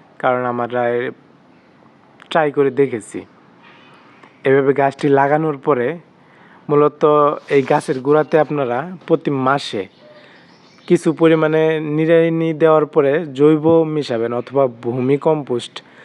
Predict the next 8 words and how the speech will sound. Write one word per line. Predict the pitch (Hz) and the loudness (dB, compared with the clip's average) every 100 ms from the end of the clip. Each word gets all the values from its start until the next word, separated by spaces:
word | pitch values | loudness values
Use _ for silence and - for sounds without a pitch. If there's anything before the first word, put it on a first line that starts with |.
| - - | -20 -4
যেটাকে | 131 117 117 123 | 0 0 0 -2
বলে | 117 117 123 | -2 -2 -2
ভূমি | 147 123 127 139 | -2 -2 0 0
কম্পোস্ট | 135 143 131 123 - - - | 0 -2 -2 -6 -8 -18 -4
দিতে | 131 123 | -2 0
পারেন | 127 123 | 0 -2
গাছের | 123 117 - | -2 -4 -4
গোড়াতে | 117 123 110 127 | -2 -2 -2 -4